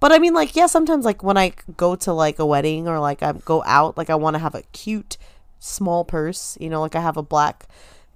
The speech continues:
um, Kate Spade bag that I use for, like, if I were to ever go out, but I don't, I don't know. Some, like, lately, I've been carrying my stuff in, like, this little Fila,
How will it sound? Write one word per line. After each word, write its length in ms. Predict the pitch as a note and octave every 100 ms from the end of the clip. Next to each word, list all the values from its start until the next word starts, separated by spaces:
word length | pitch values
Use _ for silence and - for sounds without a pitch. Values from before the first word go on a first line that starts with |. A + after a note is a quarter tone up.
| - - -
um, 400 | D#3+ D3+ D3+ -
Kate 220 | - F3+ -
Spade 220 | E3 E3
bag 240 | D#3 D#3
that 100 | D#3
I 40 | D3
use 200 | D3+ -
for, 160 | D#3
like, 180 | D3 C#3+
if 60 | D#3
I 80 |
were 80 | D3
to 60 | C#3+
ever 140 | C#3 -
go 180 | C#3
out, 280 | C3 C3 C#3 - -
but 140 | C#3
I 60 | -
don't, 220 | G3 G#3
I 40 |
don't 160 | F#3+ F3+
know. 200 | C#3+ D#3+ - - - - - - - - - -
Some, 300 | - C4+ C#4
like, 240 | G#3+ G3+ G3
lately, 440 | G3+ A#3 C4 C#4+
I've 120 | B3
been 140 | F#3+ G3
carrying 220 | F#3 F#3
my 80 | F3
stuff 260 | - F3+ F3+
in, 80 |
like, 160 | E3+ D#3
this 180 | D#3+ -
little 220 | F3 D3
Fila, 720 | - F3+ E3 D#3+ D3+ D3 C#3+